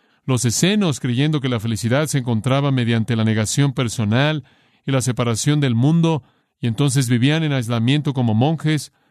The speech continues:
y los zelotes que creían que la felicidad se encontraba en derrocar a Roma. Supongo que podríamos decir esto. Para los fariseos la felicidad significaba regresa. Eran la gente de la nostalgia.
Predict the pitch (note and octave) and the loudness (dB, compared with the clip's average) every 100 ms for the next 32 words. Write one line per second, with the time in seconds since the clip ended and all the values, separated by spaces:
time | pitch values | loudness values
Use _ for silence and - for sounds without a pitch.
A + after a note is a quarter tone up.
0 | _ _ - C#3 C#3 D3 E3 A3 F3 C3 | _ _ -2 0 2 0 0 -2 -2 -4
1 | - A2+ A#2+ C#3 C#3 C3+ A2 A2+ G2+ A2+ | -4 -2 0 0 0 -2 -2 -2 -2 0
2 | E3 D3+ B2+ A2+ G#2 B2+ C#3 C3 A2+ G#2+ | 0 0 -2 -2 -2 0 0 0 -2 -4
3 | - B2 A#2+ A#2 C#3 G#2+ E2+ _ _ _ | -2 0 0 0 0 -2 -6 _ _ _
4 | - C#3 F#3+ A#3+ D3 A#2+ A#2 A#2 C#3 B2+ | -6 -2 -2 -2 -4 -6 -4 -2 0 -2
5 | A2+ - C3 D3+ - F#2+ - _ _ _ | -4 0 0 0 -2 -8 -10 _ _ _
6 | - C#3 C#3 B2+ C3 B2+ - E3+ D#3 B2+ | -4 0 0 0 -2 -2 0 0 0 -2
7 | B2 A#2 C#3+ D#3 C3+ A#2+ G#2 A2 C3+ C3+ | -2 0 0 0 0 0 -2 -2 -2 0
8 | B2+ A#2+ B2 C3 - F#2 - _ _ - | -2 -4 -2 -2 -4 -10 -12 _ _ -6
9 | D3 D#3+ D3+ C#3 B2+ D#3 E3 C#3+ D#3 D3 | -2 0 0 0 -2 -2 -2 0 0 0
10 | C#3 C3 C3 C3 A#2 - C#3 A2+ G#2 E2 | 0 0 0 0 -2 0 -2 -2 -6 -8